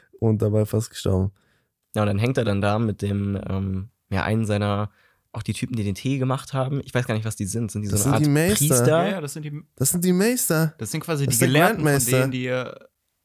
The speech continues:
Speaker 3: auch ziemlich gut in ihrer medizinischen und
Speaker 1: Ach,
Speaker 3: alles,
Speaker 1: du
Speaker 3: was
Speaker 1: hast ja kein
Speaker 3: gelehrt
Speaker 1: Game of
Speaker 3: wird,
Speaker 2: Ja, ja.
Speaker 1: Thrones?
Speaker 3: geht.
Speaker 1: Ey, ich, das kann ja nicht sein, dass ich das die ganze Zeit vergesse. Es gibt die, ähm, Zitadelle,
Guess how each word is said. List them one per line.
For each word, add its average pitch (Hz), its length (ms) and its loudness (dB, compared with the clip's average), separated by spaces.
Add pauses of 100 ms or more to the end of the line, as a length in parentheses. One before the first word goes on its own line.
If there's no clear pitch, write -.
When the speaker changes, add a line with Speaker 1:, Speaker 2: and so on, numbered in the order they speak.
(180)
Speaker 3:
auch 127 180 -2
ziemlich 139 320 -8
gut 143 260 -6
in 131 200 -6
ihrer 123 480 -2
medizinischen 127 880 -8
und 113 360 -8 (360)
Speaker 1:
Ach, 170 80 0
Speaker 3:
alles, 175 100 2
Speaker 1:
du 135 60 2
Speaker 3:
was 156 80 0
Speaker 1:
hast 175 100 0
ja 147 80 2
kein 147 180 2
Speaker 3:
gelehrt 131 40 -2
Speaker 1:
Game 143 160 2
of 131 60 6
Speaker 3:
wird, - 100 8
Speaker 2:
Ja, 127 60 6
ja. - 60 6
Speaker 1:
Thrones? 180 260 2
Speaker 3:
geht. 127 100 0
Speaker 1:
Ey, 104 80 0
ich, - 160 -2 (120)
das - 220 -8
kann 101 140 -6
ja 98 40 0
nicht 101 100 0
sein, 110 100 2
dass 104 80 -2
ich - 40 -8
das 98 120 -2
die 92 60 -2
ganze 98 140 0
Zeit 95 60 -2
vergesse. 107 400 -2 (500)
Es - 120 -2
gibt 156 340 -4
die, 131 500 2 (260)
ähm, 110 640 4
Zitadelle, 123 720 0